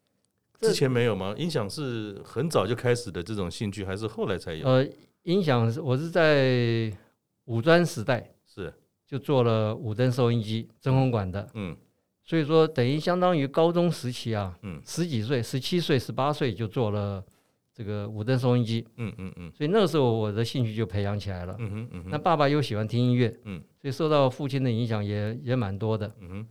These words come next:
Speaker 1: 那问题是呢，这个买一套好的音响啊，几乎不可能。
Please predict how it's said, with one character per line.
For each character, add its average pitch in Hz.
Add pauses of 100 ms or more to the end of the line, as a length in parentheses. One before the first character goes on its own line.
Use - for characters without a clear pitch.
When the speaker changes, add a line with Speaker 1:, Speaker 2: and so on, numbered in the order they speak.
(500)
Speaker 1:
那 202
问 220
题 151
是 170
呢， 127 (600)
这 170
个 143
买 127
一 165
套 175
好 107
的 127
音 175
响 104
啊， 95 (1040)
几 147
乎 151
不 143
可 110
能。 92